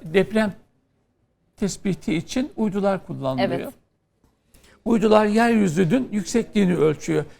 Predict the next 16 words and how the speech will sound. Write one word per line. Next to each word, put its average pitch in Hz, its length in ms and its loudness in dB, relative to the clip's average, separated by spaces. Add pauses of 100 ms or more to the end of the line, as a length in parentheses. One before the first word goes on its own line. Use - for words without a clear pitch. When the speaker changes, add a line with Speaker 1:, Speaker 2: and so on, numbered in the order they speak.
(160)
Speaker 1:
Yeryüzündeki 196 880 0
bir 233 120 0
iki - 280 -6
santimetrelik 202 880 -2
kalınlık 196 480 -2
bile 170 160 2
uydular 208 520 -2
tarafından 220 440 -6 (280)
saptanabiliyor. 139 760 -6 (260)
Aynı 233 260 0
mekanizma 143 680 -4 (320)
gözün 196 460 4
arkasındaki 175 760 -2
sinir 196 360 2
liflerinin, 139 540 -2
yani 170 380 0